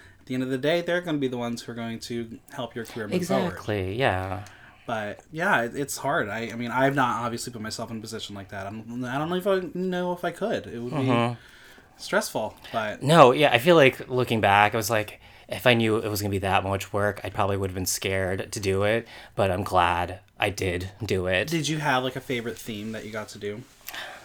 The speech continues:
Speaker 2: I think Inner Child Week
Speaker 1: Okay.
Speaker 2: was really fun, 'cause, 'cause it was the most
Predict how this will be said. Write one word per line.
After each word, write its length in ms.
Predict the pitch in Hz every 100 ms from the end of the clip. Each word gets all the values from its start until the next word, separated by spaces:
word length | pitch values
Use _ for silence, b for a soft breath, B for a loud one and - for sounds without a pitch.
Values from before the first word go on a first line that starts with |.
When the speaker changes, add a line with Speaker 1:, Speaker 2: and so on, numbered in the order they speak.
| B B B B B _ _ b b b b b b b _ -
Speaker 2:
I 100 | 147
think 320 | 220 233 -
Inner 160 | 175
Child 640 | 170 - 101 117 147 165 156 131 _
Week 220 | 165 170 202
Speaker 1:
Okay. 220 | 151 -
Speaker 2:
was 220 | 170 175
really 360 | 170 190 190 190
fun, 580 | - 185 185 196 208 208 B B B B B B -
'cause, 420 | - 170 156 139 165 - - B B B B B B B B B B B - -
'cause 180 | 185
it 40 | 180
was 160 | 175
the 80 | 165
most 340 | 175 190 190